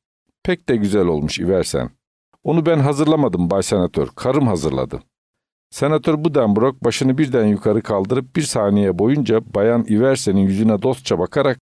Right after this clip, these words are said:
"Oo." dedi ve başka bir şey eklemeden dostça el sallayarak uzaklaştı. Kısım altı. Temmuz başlarında bir pazar günüydü.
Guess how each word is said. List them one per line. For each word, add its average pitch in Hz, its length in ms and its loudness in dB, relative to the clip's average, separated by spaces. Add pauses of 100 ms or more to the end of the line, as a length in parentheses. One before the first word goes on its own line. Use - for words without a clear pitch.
(380)
"Oo." 123 600 2
dedi 78 240 -2
ve 80 180 -2
başka 107 380 -2
bir 87 80 2
şey 82 280 0
eklemeden 92 600 -2
dostça 120 360 -2
el 135 180 0
sallayarak 87 600 -2
uzaklaştı. 69 680 -6 (1120)
Kısım 170 320 -2
altı. 98 400 0 (680)
Temmuz 180 360 2
başlarında 135 540 2
bir 127 80 2
pazar 107 420 0
günüydü. 73 500 -2